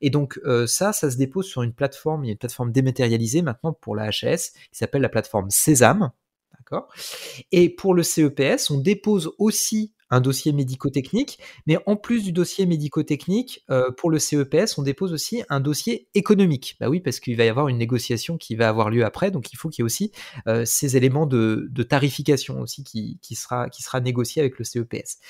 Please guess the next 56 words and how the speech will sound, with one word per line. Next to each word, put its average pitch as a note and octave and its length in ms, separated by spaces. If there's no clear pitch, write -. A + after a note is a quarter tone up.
Et B2 60
là, D#3+ 100
il G3 80
y - 20
a C#3+ 40
aussi D3+ 260
une F#3 100
plateforme D#3+ 720
pour A#2+ 220
le A#2 80
C B2+ 180
E B2 40
P B2 140
S - 140
qui - 100
n'est A2+ 100
pas F3 120
la C#3 120
même, D3+ 260
c'est - 160
la A2+ 80
plateforme A2+ 580
Medimed D3+ 840
D D3 140
M, C#3 360
ok ? - 180
Et F#3+ 380
en C#3+ 120
plus, G3+ 540
il C3+ 60
faut - 160
aussi G3+ 360
envoyer D3 260
une F3 80
version C#3+ 340
papier, E3 640
euh, A2+ 300
pour C3 160
le - 40
C C3 120
E B2 40
P - 120
S, C#3+ 180
donc, - 240
euh, - 220
il - 80
y G#2+ 40
a - 40
la G#2+ 100
dématérialisée A2+ 920
et C#3+ 60
en B2 100
plus D3 260
le B2+ 60
papier. - 280
Voilà. - 260